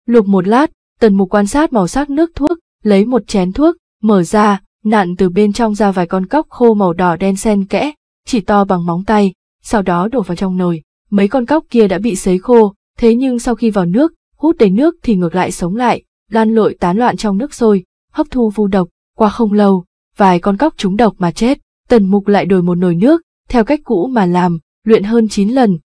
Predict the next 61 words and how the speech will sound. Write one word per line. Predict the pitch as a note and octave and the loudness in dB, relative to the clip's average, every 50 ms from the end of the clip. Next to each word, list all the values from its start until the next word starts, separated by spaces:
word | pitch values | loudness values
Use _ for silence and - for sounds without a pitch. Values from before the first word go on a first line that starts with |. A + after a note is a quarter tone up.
| _ _ - | _ _ 0
đốt | C4+ D4+ | 0 0
sạch | - - C4+ G#3+ G3 - | 0 0 -2 -2 -2 -2
vu | A3 G#3+ | -2 0
độc | G3+ G3+ F3+ - | 0 0 -2 0
bên | - G3+ G3+ G3 | 0 0 0 0
trong, | G3 - A#3+ A3+ G#3+ G3+ G3+ _ _ _ _ - | -2 -2 -2 0 0 -2 -6 _ _ _ _ -4
chỉ | - B3 | -2 -2
thấy | G#3 G#3 G3+ F#3+ G3+ | 0 2 2 0 2
dòng | G3+ - A3+ F#3+ F3 E3+ | 2 0 0 0 -2 -2
máu | E3+ E3+ F3 G#3+ | -2 -2 -2 -2
trong | - - A#3 G#3 G3+ | -2 -2 -2 0 0
nửa | G#3 F#3+ | 0 0
người | E3+ D#3+ E3+ E3 | 0 0 -2 -4
dưới | D#3 - F#3 F3 F3 G3+ | -4 -2 -2 0 0 0
của | - B3 | 0 0
Đồ | G3+ F#3+ F3+ E3 D#3 - | 0 0 0 -2 -2 0
Tể | G3 F#3 E3+ | 0 0 0
đã | D#3+ E3+ - | 0 -2 -6
khôi | - - B3+ A#3 | -4 -2 -4 -2
phục | A#3 A3+ F#3+ - | -2 -4 -6 -4
lại | F3+ F#3 F3 - F3+ | -2 -2 -2 -2 -2
màu | F#3 F3+ E3+ | -4 -4 -2
đỏ, | F3+ F#3+ F3+ E3+ D#3 - _ _ _ _ _ - | 0 0 0 0 -2 -4 _ _ _ _ _ -4
máu | G#3 G3 F#3 G3 | -2 0 0 0
tươi | G3 C4 B3+ B3 A3+ | 0 0 0 0 2
giống | G#3 G#3 F#3 G3+ A#3 | 0 -2 -2 -2 -2
như | B3+ B3+ A3+ | -2 -4 -4
khi | - - G#3+ | -2 -2 -2
còn | G3+ - F#3 F3 | -2 -2 -4 -4
sống | E3 - F3 E3 F3+ | -4 -6 -8 -6 -2
vậy, | A3+ A3 F#3+ D#3+ - _ _ _ _ _ - | 0 0 0 0 -2 _ _ _ _ _ -4
tự | A3+ | -2
động | G3+ G#3+ F3+ - F#3+ | 0 0 -2 -2 -2
vận | - G3+ - | -2 -4 -2
hành | F#3 G3 G3 F#3 F3 D#3+ E3 | -2 -4 -4 -4 -4 -4 -2
bên | G3 G3 F#3+ | -2 -2 -2
trong | - A3 G3+ F#3 | -2 -4 -4 -4
mạch | F#3+ F3+ F3+ - | -4 -6 -6 -6
máu. | F3 E3+ E3+ F#3 A#3+ C#4+ _ _ _ _ - | -6 -4 -4 -4 -6 -8 _ _ _ _ -2
Tần | - B3 G#3+ | -2 0 0
Mục | G3+ G#3+ G#3+ G3+ G#3+ | 2 0 0 0 0
lại | G#3+ G3+ F#3 - | 0 0 0 -2
đun | F#3 G#3+ A#3 A3+ | 0 -2 -2 -2
sôi | A3+ - B3+ A3+ | 0 0 0 0
một | G#3 F#3 | 0 0
nồi | F#3 F#3+ F3+ E3+ | -2 -2 -2 0
nước, | F3 A3+ C#4 E4+ E4 _ _ _ _ _ | 0 0 0 0 -2 _ _ _ _ _
đổi | - A3+ A3 F#3+ | 0 2 2 2
mấy | F#3 F#3 F#3 G3 | 2 0 0 0
chục | - D4 A#3 - | -2 -4 -4 -2
loại | G#3 G3 D#3+ F3+ | -2 -2 -2 -2
dược | F3 G#3 F#3+ F3 | -2 -2 -2 0
liệu | F#3 G3 E3+ F3 | 0 -2 -2 -2
khác, | - - C#4 D4+ E4 _ _ _ _ - | -4 -2 -2 -2 -2 _ _ _ _ -2
lại | A3+ A#3 A3 F#3 | 0 2 2 2
luộc | F#3+ G3+ G3 F3+ | 2 0 0 0
nửa | F3+ F#3+ G#3 F#3+ | 0 0 0 0
người | F3 E3+ F3+ F3 E3 | 0 0 -2 -2 -2
dưới | - - F#3 F3+ F#3 | -2 -2 -2 -2 -2
của | - G3+ | -2 -2
Đồ | G3 F3+ | -2 -2